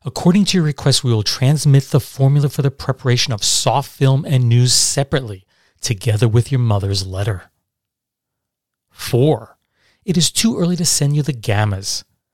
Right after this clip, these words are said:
Encipher for short letters, but the longer ones make with insertions. All the data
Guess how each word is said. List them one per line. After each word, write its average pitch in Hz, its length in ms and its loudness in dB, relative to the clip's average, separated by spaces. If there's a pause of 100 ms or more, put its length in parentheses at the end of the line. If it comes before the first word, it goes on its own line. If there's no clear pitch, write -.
(340)
Encipher 180 560 0
for 170 160 -6
short 147 320 -2
letters, 139 340 -2
but - 220 -8
the 101 80 -8
longer 101 520 0
ones 131 340 0
make 110 340 0
with 123 160 -2
insertions. 113 840 -4 (640)
All 165 360 2
the 180 160 -4
data 139 420 -2